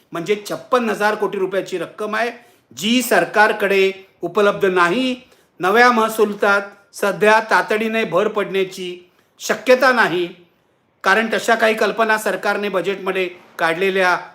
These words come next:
दिसत नाहीयेत. एकूणच मतदारांना भुलवण्यासाठी हे एक गाजर शिंदे दाखवतायत. जसं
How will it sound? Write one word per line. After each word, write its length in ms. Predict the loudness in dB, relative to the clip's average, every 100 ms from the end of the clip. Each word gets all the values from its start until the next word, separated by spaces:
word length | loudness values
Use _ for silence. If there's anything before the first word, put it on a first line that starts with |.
| _
दिसत 480 | -20 -14 2 4 4
नाहीयेत. 400 | 2 0 2 -2 -4 -14 _ _
एकूणच 640 | 2 2 4 6 6 2 -4 -18 _ _ _
मतदारांना 680 | 0 2 4 6 6 4 2
भुलवण्यासाठी 920 | 2 2 4 0 -2 -4 -6 -12 -16 _ _ _
हे 60 | 0
एक 280 | 2 0 0
गाजर 480 | 0 2 4 4 2 -6 _ _
शिंदे 440 | -8 -6 0 2
दाखवतायत. 640 | 2 -2 -4 -6 -4 -4 -8 -18 _ _ _ _ _ _ _ -6
जसं 280 | -2 2